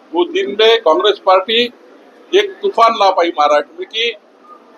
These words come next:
गलत नैरेटिव का तूफान आया था और वो तूफान में उनको बहुमत मिल गया महाराष्ट्र में। लेकिन महाराष्ट्र की जनता ने पूरा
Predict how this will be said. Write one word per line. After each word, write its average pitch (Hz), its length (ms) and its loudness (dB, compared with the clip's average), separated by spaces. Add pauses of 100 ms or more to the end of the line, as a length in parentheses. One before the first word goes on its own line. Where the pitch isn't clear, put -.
(140)
गलत 196 280 2
नैरेटिव 170 300 2
का - 120 -8
तूफान - 380 0
आया 160 140 4
था 92 140 -4 (600)
और 370 80 -6
वो 480 100 4
तूफान 233 520 -2
में 240 220 4 (120)
उनको 370 480 2 (1040)
बहुमत 226 380 2
मिल 233 80 2
गया 175 200 2 (240)
महाराष्ट्र 151 380 0
में। 180 60 -8
लेकिन 190 380 -2 (720)
महाराष्ट्र 196 420 2
की 180 120 -2
जनता 190 220 0
ने 196 200 -4 (640)
पूरा 226 380 4